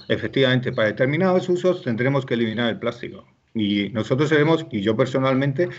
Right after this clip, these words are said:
seré el primero que lo voy a apoyar. Yo reciclo a diario, ¿eh? Pero lo que sí que es cierto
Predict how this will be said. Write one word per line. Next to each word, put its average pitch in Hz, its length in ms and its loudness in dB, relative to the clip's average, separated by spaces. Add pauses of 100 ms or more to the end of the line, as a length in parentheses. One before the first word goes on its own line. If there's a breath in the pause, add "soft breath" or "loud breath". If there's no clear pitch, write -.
seré 117 220 -2
el 123 60 0
primero 131 280 2
que 101 80 -2
lo 101 100 0
voy 104 140 -2
a 95 60 -2
apoyar. 101 320 -6 (560 soft breath)
Yo 104 120 -2
reciclo 131 580 0 (240)
a 117 80 -4
diario, 98 460 0 (200)
¿eh? 170 200 -2 (400 loud breath)
Pero 110 220 2
lo 107 120 4
que 107 100 0
sí - 160 -2
que 165 80 4
es 156 120 -2
cierto 131 520 0